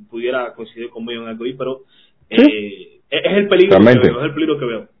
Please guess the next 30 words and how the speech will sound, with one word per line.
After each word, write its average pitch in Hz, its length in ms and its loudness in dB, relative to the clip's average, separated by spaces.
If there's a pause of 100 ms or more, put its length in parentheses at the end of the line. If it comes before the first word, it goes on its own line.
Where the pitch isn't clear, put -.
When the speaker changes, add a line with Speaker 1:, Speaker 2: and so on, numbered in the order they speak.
(140)
Speaker 1:
es 156 80 -4
el 165 80 -2
peligro 151 200 -4
que 127 80 -8
veo. 147 180 2
Speaker 2:
En, - 60 -20
Speaker 1:
Sí, 196 60 -8
Speaker 2:
en 196 280 2
ese 262 160 4
Speaker 1:
obviamente - 0 -
la 220 160 2
gente 196 140 2
de 208 60 4
a 196 60 4
Speaker 2:
sentido 175 100 6 (140)
Speaker 1:
pie - 0 - (100)
sí - 60 -20
quiere, 190 360 -4 (280)
pero 196 420 2 (180)
hay 170 180 4
un 180 100 -2
peligro 170 380 4
con 143 140 -2
los 131 140 -4
líderes, 180 420 4
con 139 140 -6
los 123 140 -6
artistas, 156 560 -2
etcétera, 143 360 -8
etcétera. 113 240 -16